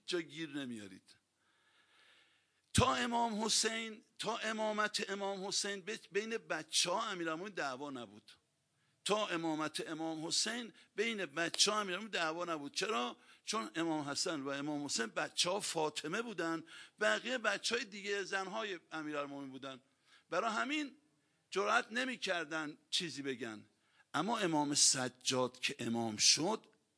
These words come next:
عموی امام سجاد، یعنی برادر حضرت حسن و حسین، چی گفت؟ اومد گفت: «برادر زاده، شما هنوز جوونی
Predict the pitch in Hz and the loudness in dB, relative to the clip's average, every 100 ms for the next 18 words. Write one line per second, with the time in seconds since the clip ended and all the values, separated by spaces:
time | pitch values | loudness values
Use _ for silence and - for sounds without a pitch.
0 | - 143 139 208 240 190 139 127 120 120 | 0 2 4 4 4 6 4 4 0 0
1 | - 117 101 - 110 101 - _ _ - | 0 -2 -6 -6 -6 -8 -16 _ _ -6
2 | 139 185 123 139 135 131 127 143 135 110 | -2 -4 2 4 6 6 6 4 2 0
3 | 107 117 123 123 107 110 - 123 113 104 | -2 -2 -2 -2 -4 -2 0 -2 -4 -6
4 | 113 - 143 170 - - - 196 240 202 | -6 -2 -2 -2 -6 0 2 2 2 2
5 | - - _ _ _ _ _ _ _ _ | 2 -10 _ _ _ _ _ _ _ _
6 | _ _ - 123 151 - 170 - - 113 | _ _ -8 -2 -2 -2 -6 -6 -10 -8
7 | 156 185 208 190 190 196 180 185 165 143 | -6 -6 -4 -4 -4 -4 -6 -8 -10 -16
8 | _ _ _ _ _ _ _ _ _ _ | _ _ _ _ _ _ _ _ _ _
9 | _ - 131 139 156 190 - 156 117 104 | _ -4 -2 -2 -2 0 4 4 2 -2
10 | 143 202 233 226 190 | -6 -4 -2 -4 -8